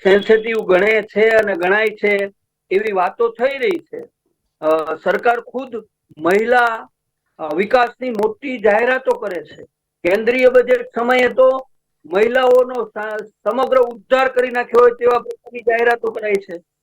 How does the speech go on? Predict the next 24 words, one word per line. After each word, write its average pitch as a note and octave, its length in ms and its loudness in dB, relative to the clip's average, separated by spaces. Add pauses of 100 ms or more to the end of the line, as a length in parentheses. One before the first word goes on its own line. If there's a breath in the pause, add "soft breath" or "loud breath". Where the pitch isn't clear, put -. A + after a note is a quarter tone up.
(200)
પરંતુ G3 300 -2
આ G3 140 0
બધા G3+ 360 0
જ G#3 80 -6 (320)
આંગણવાડી G#3 460 -8
વર્કર, G#3+ 580 -2 (380)
આશા E3+ 380 0
વર્કર, A3 520 0 (320)
ફેસિલેટર A#3 760 -4 (380)
અને A#3 460 -4 (680)
even D#4+ 400 -4
શિક્ષકોમાં C#4+ 680 -4
પણ C4 220 -4
મોટી A#3 320 -4
સંખ્યા A#3 460 -4
મહિલાઓની G#3+ 760 -2
છે. E3+ 300 -12 (380)
તો A#3+ 80 -2
શા G3 280 -2
માટે A#3+ 220 2
એમના D4 340 2
સવાલો A#3 360 2
ઉકેલાતા A3 640 -4
નથી? F3 400 -10